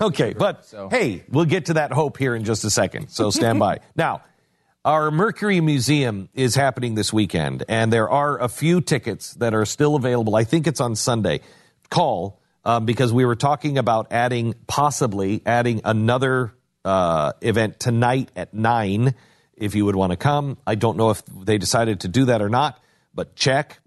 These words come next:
Speaker 1: uh, liars or liberty dot com. Uh, and then we have some few, but if, uh, some, uh, tickets available for Sunday, and I've heard that Saturday is sold out, but I'm not sure. This is remarkable.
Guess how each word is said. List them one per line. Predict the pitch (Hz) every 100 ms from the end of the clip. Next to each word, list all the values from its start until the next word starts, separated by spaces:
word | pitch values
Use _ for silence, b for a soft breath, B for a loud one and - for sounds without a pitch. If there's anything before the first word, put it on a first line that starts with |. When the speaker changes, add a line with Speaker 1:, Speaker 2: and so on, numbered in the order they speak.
| _
Speaker 1:
uh, | 101 98 85 80
liars | 98 117 139 143 147 -
or | 107 110
liberty | 120 123 127
dot | 113 101 80
com. | - 123 135 160 175 _ _ _ -
Uh, | 98 98 85 82 -
and | 113 113
then | 117 113 107
we | 110 117
have | 101 107 101
some | - 147 147 156 156 - _ _ _
few, | _ - 160 196 131 113 139
but | 117 107
if, | 95 - 120
uh, | 110
some, | - 160 165 165 156 -
uh, | 117 107 101
tickets | - 120 117
available | 120 117 113 110 101
for | - 95
Sunday, | - 165 170 175 175 160 b b b b
and | -
I've | 107 90
heard | 170 190 175
that | 143
Saturday | - 131 127 120 117
is | 104
sold | 117 107
out, | 107 101
but | 87
I'm | 85 90
not | 85 -
sure. | - 78 58 b b b
This | 98 117 156 -
is | 143 110
remarkable. | 117 110 107 92 76 58 52